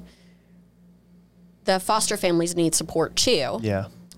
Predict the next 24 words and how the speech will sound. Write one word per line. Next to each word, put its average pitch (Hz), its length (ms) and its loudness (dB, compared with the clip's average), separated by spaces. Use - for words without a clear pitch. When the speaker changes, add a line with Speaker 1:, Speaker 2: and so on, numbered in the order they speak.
Speaker 1:
And 170 480 2
there's 175 300 0
not 180 180 2
a 175 40 4
lot 175 180 4
of 170 80 0
support 170 640 2
for - 120 -2
foster 220 400 0
families 160 720 0
because 175 880 2
there's 190 200 2
only 190 200 2
certain 175 280 -6
things 180 400 2
you 175 80 -8
can, 160 300 -10
you 190 140 -4
can 170 220 0
do. 175 360 0
Like, 175 340 0
um, 165 600 -2
for 202 260 0
instance, 185 640 0